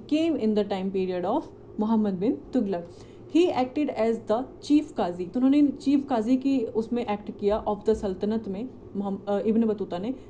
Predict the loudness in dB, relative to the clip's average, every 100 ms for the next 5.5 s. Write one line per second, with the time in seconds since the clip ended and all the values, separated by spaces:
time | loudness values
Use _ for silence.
0 | -16 -2 0 0 -2 -4 -4 -6 -2 0
1 | 0 -2 -4 -6 -8 -2 -2 -2 -4 -6
2 | -14 -6 2 4 4 2 2 2 0 0
3 | 0 2 0 -2 -6 -8 -16 -20 -20 -14
4 | -4 0 2 2 2 2 0 -2 0 2
5 | 2 2 2 2 -2